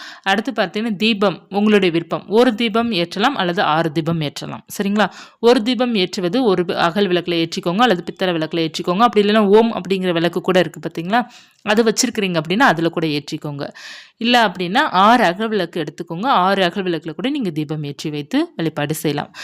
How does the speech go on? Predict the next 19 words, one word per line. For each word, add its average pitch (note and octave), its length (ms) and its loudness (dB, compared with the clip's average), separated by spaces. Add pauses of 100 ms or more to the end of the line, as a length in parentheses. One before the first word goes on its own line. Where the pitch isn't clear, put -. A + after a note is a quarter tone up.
(180)
ஒண்ணு B3 320 8
அல்லது E3+ 300 4
ஆறு D3 260 0 (520)
எடுத்து F#3+ 280 0
வச்சுக்கோங்க. D#3+ 420 -4 (320)
சுவாமி G#3+ 340 2
படத்திற்கு F#3 500 -2
முன்னாடி E3 260 0 (300)
ஏற்றிக்கோங்க. F3 440 0
ஒரு A#3+ 260 6
தீபம் C4+ 320 2
ஏற்றுறீங்க F3+ 480 0
அப்படின்னா, F3 440 2
நெய் C4 360 4
தீபமாக F#3+ 480 2
ஏற்றி F3+ 340 0
வழிபாடு D#3+ 420 2
செய்து D3+ 320 0
பாருங்க. D3 440 0